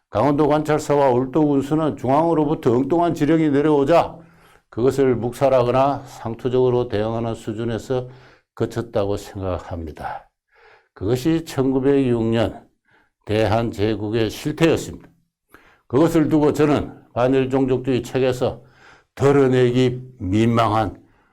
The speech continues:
우리 한국사의 속살이다"라고 그렇게 표현했습니다. 다음은, 에, 마지막 시간으로서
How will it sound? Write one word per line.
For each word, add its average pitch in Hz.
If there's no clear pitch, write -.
우리 113
한국사의 113
속살이다"라고 139
그렇게 143
표현했습니다. 120
다음은, 110
에, 90
마지막 104
시간으로서 107